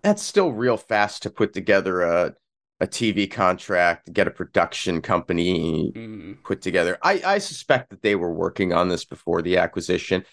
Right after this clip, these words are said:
Speaker 1: and it might have been part of the reason that it was bought, because it was clear that the company was interested in growing and expanding the, the Candy Crush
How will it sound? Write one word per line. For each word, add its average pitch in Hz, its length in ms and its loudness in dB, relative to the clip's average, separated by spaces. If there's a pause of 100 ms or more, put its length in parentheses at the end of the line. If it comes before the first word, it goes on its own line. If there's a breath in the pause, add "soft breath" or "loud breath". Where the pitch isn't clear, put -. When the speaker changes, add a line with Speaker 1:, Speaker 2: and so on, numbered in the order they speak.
(160 soft breath)
Speaker 1:
and 110 120 4
it 104 100 -2
might 110 300 2
have 95 200 -4
been 101 440 0 (500)
part 120 200 2
of 123 140 -4
the 107 140 0
reason 104 680 0 (160)
that 87 240 4 (260)
it 98 160 -2
was 92 200 -2
bought, 95 500 2 (300)
because 101 340 2
it 101 80 0
was 92 140 -6
clear 98 260 2
that 98 160 0
the 104 60 -2
company 95 400 0
was 92 180 0
interested 95 500 0
in 90 120 -2
growing 87 400 2
and 82 80 -2
expanding 85 840 0 (360)
the, 82 560 0
the 92 140 -4
Candy 87 360 -2
Crush - 400 0